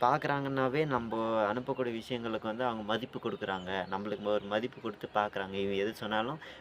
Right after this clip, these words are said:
ஓரளவுக்கு யூஸ்ஃபுல்லா தான் சொல்லுவான்" அப்படின்னு சொல்லி மதிப்பு தராங்கன்றதுனால தான் நான் வந்து அது உங்களுக்கு ஷேர் பண்றேன். மறுபடியும் மறுபடியும் நான் பார்க்குற நல்ல விஷயங்களை உங்களுக்கு பகிர்றேன். நானும் சந்தோஷமா இருக்கேன், உங்களையும் சந்தோஷமா வச்சிருக்க முயற்சி பண்றேன்.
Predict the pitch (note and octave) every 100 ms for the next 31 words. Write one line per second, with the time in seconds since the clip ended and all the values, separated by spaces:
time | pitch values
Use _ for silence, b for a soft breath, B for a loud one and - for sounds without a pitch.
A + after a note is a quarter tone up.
0 | - G#2+ A2 G#2+ G2+ A2 C3 - A#2 G#2
1 | G2 G2+ G2+ F#2 F2+ F2 F2 - - G2
2 | G2 G#2+ G#2 G2+ G2 A#2+ - - F#2 F2+
3 | F2+ F2+ F2+ F#2 F2+ F2+ F#2+ C#3+ E3+ -
4 | - - - - - - - - B B
5 | B B A#2 A2+ A2 A2+ C#3 A2+ A2 G#2
6 | G2 B B B B B - - - B2
7 | B2+ B2 - G2+ F#2 F#2 E2+ - G#2+ G#2
8 | G2 F#2 F#2 F2 E2 G2 - - - -
9 | G#2+ G2+ G2+ G2+ G#2 G2 F#2+ F#2+ F#2+ G2+
10 | G#2 F3+ C3 G#2+ - G2 G2 G#2+ D#3+ E3
11 | C#3+ D3 C3+ A2+ G#2 G2+ A2 G#2+ D3+ D3+
12 | B2 C#3 B2+ G#2+ A2+ - A2 G2 G#2 -
13 | E3+ B2+ - - - - -